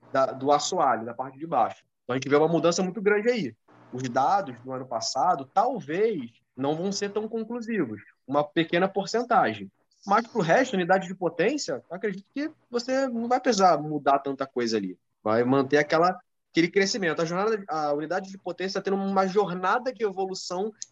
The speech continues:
diferente da jornada de evolução da aerodinâmica. Elas não tão evoluindo juntos, tendo mudanças ao mesmo tempo.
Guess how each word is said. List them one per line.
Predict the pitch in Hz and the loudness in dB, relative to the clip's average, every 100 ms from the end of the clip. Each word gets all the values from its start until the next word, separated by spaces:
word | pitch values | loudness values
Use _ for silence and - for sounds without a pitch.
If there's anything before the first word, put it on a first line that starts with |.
| - | -16
diferente | 175 202 175 165 196 240 - 269 - - _ | -6 -2 2 2 2 -2 -8 -8 -8 -12 _
da | - 156 | -2 0
jornada | 175 160 160 185 202 | 2 2 4 4 2
de | |
evolução | 196 180 185 180 - 170 | -2 -2 -2 -4 -4 -4
da | 180 | -2
aerodinâmica. | 180 185 180 160 131 110 110 110 | -2 -4 -6 -4 -4 -6 -8 -4
Elas | 120 139 | -4 -6
não | 151 | -6
tão | 175 | -4
evoluindo | 170 170 165 170 | 0 2 2 0
juntos, | 139 135 180 202 - | -2 -2 -2 -2 -4
tendo | 180 | -2
mudanças | 180 165 147 180 185 170 _ _ - | -2 0 0 0 -2 -8 _ _ 0
ao | 147 | 2
mesmo | 165 165 165 | 2 2 0
tempo. | - - 101 | 0 -2 -4